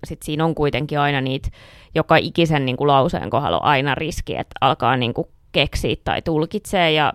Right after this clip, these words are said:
mun mielestä silloin pitää niinku, pitää <laughs> tavallaan jokaisen lauseen kohdalla miettiä, että kai tää pitää paikkansa, ja sit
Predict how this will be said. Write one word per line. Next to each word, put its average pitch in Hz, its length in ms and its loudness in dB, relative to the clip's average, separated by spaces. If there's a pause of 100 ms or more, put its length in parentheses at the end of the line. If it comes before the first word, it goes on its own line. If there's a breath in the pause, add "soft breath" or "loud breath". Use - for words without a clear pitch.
(120)
mun 143 200 -6
mielestä 151 260 -4 (120)
silloin 160 320 0
pitää 147 280 0
niinku, 156 320 0 (760 loud breath)
pitää - 260 6
<laughs> - 0 -
tavallaan 233 340 4
jokaisen 156 520 2
lauseen 139 400 -2
kohdalla 151 240 -2
miettiä, 117 400 -4
että - 120 -6
kai 87 180 -4
tää 127 140 0
pitää 143 180 2
paikkansa, 160 380 -2
ja 151 80 2
sit 156 140 -4